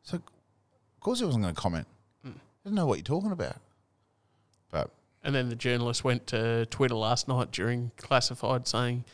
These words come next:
Speaker 2: Eddie was trying to smear his reputation. It's like, well,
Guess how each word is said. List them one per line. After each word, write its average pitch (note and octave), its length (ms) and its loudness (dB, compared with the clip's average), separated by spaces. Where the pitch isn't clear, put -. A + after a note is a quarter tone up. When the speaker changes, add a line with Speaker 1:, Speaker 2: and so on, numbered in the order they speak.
Speaker 2:
Eddie C3 280 -2
was B2+ 180 -2
trying B2+ 240 -2
to A#2+ 60 0
smear B2+ 440 2
his A#2 160 -2
reputation. C3 680 -2
It's C#3+ 100 -12
like, D#3+ 160 -2
well, D3 240 -2